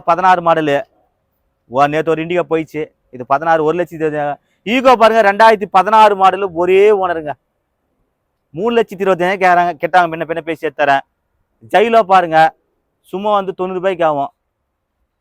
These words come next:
இது வந்து ஜைலோ வந்து ரெண்டாயிரத்தி பதினொன்னா சூப்பரா சார் வண்டி, மூணு லட்சத்தி இருபத்தஞ்சாயிரம் கேக்குறான் சார். மூணு ஐம்பது சொன்னா மூணு லட்சத்தி இருபத்தஞ்சாயிரம் சொல்லிடுறேன், கிட்ட வாங்க பண்ணிடுறேன். அட்டகாசமா Sandro சார், நேத்தா சார் வந்தது வண்டி,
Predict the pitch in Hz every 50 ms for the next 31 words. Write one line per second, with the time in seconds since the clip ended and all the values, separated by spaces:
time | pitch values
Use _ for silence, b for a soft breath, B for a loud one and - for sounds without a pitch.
0 | _ _ _ _ _ _ _ - 143 165 180 180 180 151 180 190 214 208 202 185
1 | 180 180 185 175 175 185 202 208 190 170 180 - 170 175 185 185 185 180 185 180
2 | _ - 208 220 208 _ _ 190 185 202 196 180 185 170 175 175 175 151 _ _
3 | _ _ _ 147 175 220 247 247 240 233 208 - 214 180 - 208 208 202 160 180
4 | 180 202 196 196 202 196 190 185 175 160 175 160 160 180 202 220 214 202 202 196
5 | 202 190 170 185 185 214 208 185 185 202 208 202 196 190 - 196 175 170 175 160
6 | 165 180 170 175 165 160 156 151 160 - _ _ _ _ _ - 175 - 196 180
7 | 160 151 160 160 147 139 135 147 - _ _ _ _ _ _ _ _ _ _ _
8 | _ _ _ _ _ _ _ _ _ - 131 135 139 - 170 160 160 151 - 165
9 | 185 180 - - 180 185 185 180 175 - 180 165 143 151 165 151 - 185 175 190
10 | 180 165 170 170 165 170 160 165 160 160